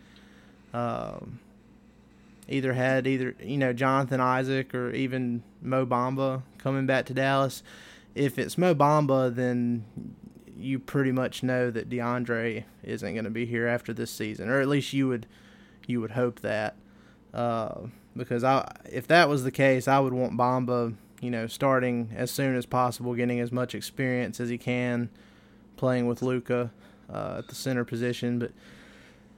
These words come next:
uh, I'd be fine with Jonathan Isaac. I think, I think that trade probably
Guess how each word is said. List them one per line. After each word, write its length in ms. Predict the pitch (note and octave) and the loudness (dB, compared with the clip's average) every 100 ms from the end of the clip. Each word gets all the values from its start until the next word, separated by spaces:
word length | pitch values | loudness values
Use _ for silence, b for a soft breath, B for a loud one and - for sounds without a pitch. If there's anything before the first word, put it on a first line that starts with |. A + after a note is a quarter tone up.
| - A#2+ | -8 -2
uh, 340 | A#2 A#2 A2+ - | 0 0 -2 2
I'd 160 | - A#3 | 4 6
be 120 | A#3+ | 6
fine 280 | D#3+ D3 C#3 | 6 6 6
with 100 | A#2+ | 4
Jonathan 420 | B2+ B2+ D3 A#2+ | 2 0 0 -2
Isaac. 460 | A2 A#2+ A#2+ D3+ | 0 -2 0 2
I 100 | D3 | 2
think, 440 | D#3 D#3+ D3 - - B B B B | 4 2 0 -4 -12 B B B B
I 80 | - | -8
think 240 | C3+ D3 A#2 | -2 -2 2
that 220 | C3+ - | 2 2
trade 320 | - C3 A#2+ | 2 2 0
probably 720 | - B2+ B2+ B2 B2 B2 | 2 2 4 0 0 0